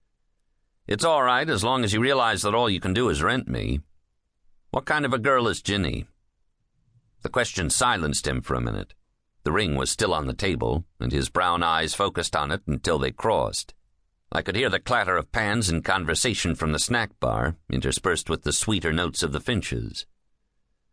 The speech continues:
"She's a beautiful girl," he said with a dreamy, cross-eyed expression, "and really quite innocent. Undeveloped for her age, in spite of her brains.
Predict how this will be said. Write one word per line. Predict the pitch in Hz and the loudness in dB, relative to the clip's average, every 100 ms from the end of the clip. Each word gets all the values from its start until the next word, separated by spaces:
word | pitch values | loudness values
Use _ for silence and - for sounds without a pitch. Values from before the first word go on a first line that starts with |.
| _ _ _ _ _ | _ _ _ _ _
"She's | - - 101 | -6 0 0
a | 107 | 0
beautiful | 87 127 147 - 76 | -2 0 0 -2 -2
girl," | 73 76 65 69 _ _ | 0 0 -2 -6 _ _
he | - | -4
said | 73 78 69 | -2 -2 -2
with | 101 - | -4 -4
a | |
dreamy, | 120 90 87 73 | -2 0 0 0
cross-eyed | - 92 80 - 78 69 | 0 0 0 0 0 0
expression, | 69 - 82 71 76 87 - _ _ _ _ _ _ | -4 -2 -2 0 -2 -2 -6 _ _ _ _ _ _
"and | 127 | 0
really | 135 190 143 | 2 2 2
quite | 156 165 | 0 0
innocent. | 165 165 123 85 78 - _ _ _ _ _ _ | 0 0 0 -2 -4 -8 _ _ _ _ _ _
Undeveloped | - 202 180 175 131 - | 0 2 2 2 2 0
for | 127 | 0
her | 117 | 2
age, | 127 139 117 104 | 2 2 0 0
in | 117 110 | 0 0
spite | - 151 | 0 0
of | 127 | 0
her | 101 | -2
brains. | 85 104 95 71 73 - | 0 2 2 0 -2 -6